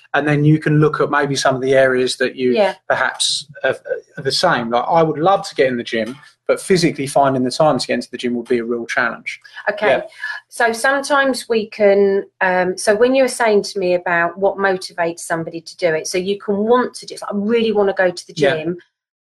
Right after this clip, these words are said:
Speaker 2: but I've got an excuse of time."
Speaker 1: Yeah.
Speaker 2: So what it means is you're not holding your health as a high enough value inside of
Speaker 1: Yeah.
Speaker 2: you.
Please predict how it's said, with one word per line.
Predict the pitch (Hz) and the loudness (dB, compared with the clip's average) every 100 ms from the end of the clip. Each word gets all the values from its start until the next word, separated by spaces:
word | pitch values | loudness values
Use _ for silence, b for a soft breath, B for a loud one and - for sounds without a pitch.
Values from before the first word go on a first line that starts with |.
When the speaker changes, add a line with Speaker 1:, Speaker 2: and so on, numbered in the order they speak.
| - | -4
Speaker 2:
but | 196 190 | -2 0
I've | 196 | 0
got | 208 | 0
an | 196 | 0
excuse | 190 - 208 185 - | -2 -2 0 0 -2
of | - | -8
time." | 185 165 151 160 - _ - | -6 -6 -6 -10 -18 _ -4
Speaker 1:
Yeah. | 147 135 - | -2 -2 -2
Speaker 2:
So | - | 0
what | 202 208 | 2 2
it | 208 | 2
means | 226 220 208 175 | 4 4 2 0
is | 170 | 0
you're | 180 | 0
not | 185 185 - | 2 0 0
holding | - 196 202 180 180 175 | 0 2 2 2 0 -2
your | - 190 180 | -2 0 0
health | - 214 190 180 180 - _ - | 0 0 2 0 -4 -12 _ -6
as | 180 | -4
a | 190 | -4
high | - - 196 | -4 -4 -2
enough | 190 190 180 - - | 0 -2 -2 -6 -4
value | 196 202 196 165 165 175 175 - | 0 2 2 0 -2 -4 -6 -6
inside | 185 - 202 202 190 | -6 -2 2 2 2
of | 175 | -2
Speaker 1:
Yeah. | 147 127 165 | -2 0 -2
Speaker 2:
you. | 170 | -4